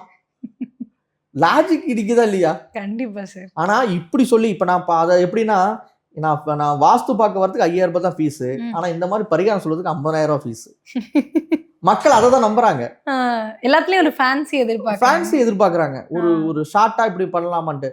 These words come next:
Speaker 2: சில பேத்துக்கு வந்து நீங்க ஆரம்பத்துல ஒரு கேள்வி கேட்டீங்க, ஒரு கட்டின வீட்டை வந்து இடிச்சிட்டு போறதுங்கிறது சங்கடமா இருக்கும்ல
Speaker 1: ம்.
Speaker 2: எல்லாத்துக்கும்.
Speaker 1: ம்.
Speaker 2: இந்த இடத்துல வாஸ்துல உயிர் முக்கியமா, சென்டிமெண்ட் முக்கியமான்னு பார்த்தா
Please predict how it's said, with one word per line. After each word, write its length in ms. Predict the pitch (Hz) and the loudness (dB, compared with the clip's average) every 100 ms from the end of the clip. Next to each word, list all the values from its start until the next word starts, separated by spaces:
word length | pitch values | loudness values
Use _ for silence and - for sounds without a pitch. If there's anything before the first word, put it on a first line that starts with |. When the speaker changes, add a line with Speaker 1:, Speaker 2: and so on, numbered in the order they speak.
| - _ _ | -12 _ _
Speaker 2:
சில 140 | - - | -2 2
பேத்துக்கு 380 | 175 233 226 214 | 4 2 2 0
வந்து 240 | 214 226 | 4 4
நீங்க 180 | 220 190 170 | 4 2 2
ஆரம்பத்துல 420 | 190 240 208 185 | 4 2 0 -2
ஒரு 100 | 160 | -2
கேள்வி 200 | 190 185 | -2 -2
கேட்டீங்க, 260 | 165 151 | -2 -4
ஒரு 160 | 143 143 | -4 -2
கட்டின 420 | 156 156 - 269 240 | -2 -4 -6 -4 -2
வீட்டை 260 | 220 196 | -2 -4
வந்து 240 | 202 190 208 | -4 -2 -4
இடிச்சிட்டு 500 | 185 190 196 208 175 | -4 -8 -8 -10 -8
போறதுங்கிறது 460 | 165 170 170 165 170 | -4 -4 -4 -6 -8
சங்கடமா 340 | 165 156 156 156 | -8 -6 -4 -2
இருக்கும்ல 340 | 139 135 131 | -4 -6 -6
Speaker 1:
ம். 40 | 135 | -4
Speaker 2:
எல்லாத்துக்கும். 460 | 131 107 107 120 120 | -4 -6 -8 -12 -14
Speaker 1:
ம். 240 | 226 220 208 208 - _ _ _ _ | -14 -12 -12 -16 -20 _ _ _ _
Speaker 2:
இந்த 160 | 151 170 | 0 2
இடத்துல 280 | 175 214 233 185 240 - 135 | 4 4 4 4 2 -2 -2
வாஸ்துல 640 | 147 180 233 220 - 214 190 196 254 - _ _ _ | 4 4 4 0 -4 0 2 2 0 -6 _ _ _
உயிர் 360 | 143 202 262 247 | -2 2 2 2
முக்கியமா, 460 | 220 - 190 185 226 - - | 0 -2 -2 0 0 -4 -4
சென்டிமெண்ட் 540 | 196 214 226 220 180 | -2 2 2 0 -2
முக்கியமான்னு 500 | 175 165 175 175 156 | -4 -4 -2 -2 0
பார்த்தா 260 | 147 156 | 0 4